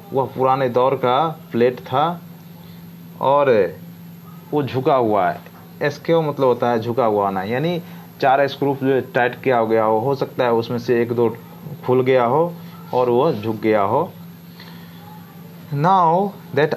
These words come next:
I was here, right on the doorstep, I felt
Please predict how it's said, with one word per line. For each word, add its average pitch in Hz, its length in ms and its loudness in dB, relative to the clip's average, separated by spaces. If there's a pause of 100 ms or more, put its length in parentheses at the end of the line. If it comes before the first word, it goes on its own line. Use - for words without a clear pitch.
I 143 180 4
was 147 440 2
here, 120 580 2 (960)
right 143 440 0 (680)
on 151 240 0
the 143 300 2
doorstep, 110 680 0 (920)
I 143 220 2
felt 113 560 0